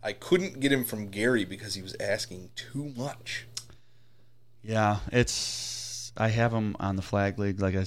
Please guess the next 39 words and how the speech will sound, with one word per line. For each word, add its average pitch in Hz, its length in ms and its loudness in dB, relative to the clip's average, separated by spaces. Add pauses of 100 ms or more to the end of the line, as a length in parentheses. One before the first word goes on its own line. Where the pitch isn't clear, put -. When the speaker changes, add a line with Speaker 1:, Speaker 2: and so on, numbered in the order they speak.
(220)
Speaker 2:
told 98 200 -6
you 92 80 -4
earlier. 95 460 4 (180)
Speaker 1:
Right. 101 200 -4 (100)
Speaker 2:
But 95 280 0
yeah, 92 200 2
that's 101 300 2
definitely 110 640 4 (100)
a, 98 180 4 (240)
one 127 180 4
of 160 120 4
the 107 60 6
better 104 380 6
late 98 360 2
picks. 104 260 6
There's 135 140 0
another 170 240 2
guy 120 180 8
out 107 220 8
there 101 420 6
in 101 200 6
Kenyon 104 360 6
Drake 107 300 4
that 98 100 2
I 92 80 4
think 92 240 0
could 92 140 -4
actually 90 360 -2
Speaker 1:
Yeah, 107 200 2
Speaker 2:
be 104 60 4
pretty 104 160 4
Speaker 1:
I 107 40 0
thought 95 60 -8 (160)
Speaker 2:
decent 107 160 2
Speaker 1:
about 107 60 2
Speaker 2:
this 101 180 2
Speaker 1:
him 95 80 0
Speaker 2:
year 95 80 2
Speaker 1:
too. 98 300 -2